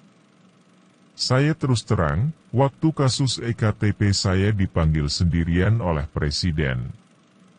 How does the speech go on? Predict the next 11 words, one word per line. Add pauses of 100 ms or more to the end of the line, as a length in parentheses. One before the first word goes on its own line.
(640)
Presiden
pada
waktu
itu
ditemani
oleh
Pak
Pratikno, (160)
Menteri
Sekretaris
Negara,"